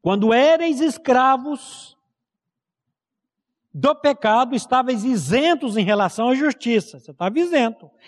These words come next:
"Naquele tempo, que resultado colhestes?" Meu irmão, sabe o que, que você vai colher vivendo uma vida de promiscuidade?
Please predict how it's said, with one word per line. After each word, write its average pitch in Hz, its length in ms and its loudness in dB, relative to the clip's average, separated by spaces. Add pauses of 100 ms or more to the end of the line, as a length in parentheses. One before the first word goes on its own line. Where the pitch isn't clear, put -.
(260)
"Naquele 311 480 0
tempo, - 580 -4 (540)
que 262 100 0
resultado 294 640 2
colhestes?" 254 1000 -2 (1160)
Meu 320 100 -4
irmão, 320 200 2
sabe 339 300 -2
o - 20 -8
que, 277 180 -6
que - 120 -14
você 208 100 -4
vai 185 160 -2
colher 165 640 -2
vivendo 147 320 -8
uma 151 160 -2
vida 151 220 -2
de 135 80 -12
promiscuidade? 143 1000 -6